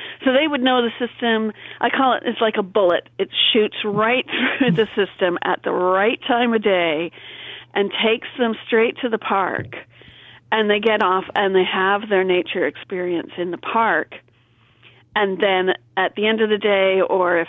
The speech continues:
they're camping at the end of their stay, they get back on the bus and it shoots them right through the system again at the right time of day when the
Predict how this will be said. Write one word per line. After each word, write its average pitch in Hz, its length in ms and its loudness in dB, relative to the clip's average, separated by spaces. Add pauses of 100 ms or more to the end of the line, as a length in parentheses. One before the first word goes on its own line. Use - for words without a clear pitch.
they're 170 100 -4
camping 175 800 0
at 170 200 -6
the 190 120 -4
end 185 220 -6
of 202 120 -4 (100)
their 170 280 -4 (160)
stay, 202 520 2 (580)
they 196 320 0
get 196 180 -2
back 185 240 -4 (140)
on 220 280 2
the 214 60 0
bus 185 300 -2 (800)
and 185 160 0
it - 100 -4 (140)
shoots 170 240 -4
them 185 220 -2
right 208 340 0 (100)
through 214 200 2
the 202 180 -4
system 202 360 -4
again 165 440 -2
at 170 240 -2
the 185 80 0
right 202 240 0 (160)
time 240 220 4
of 285 100 2
day 196 180 2
when 180 180 0
the 175 140 -2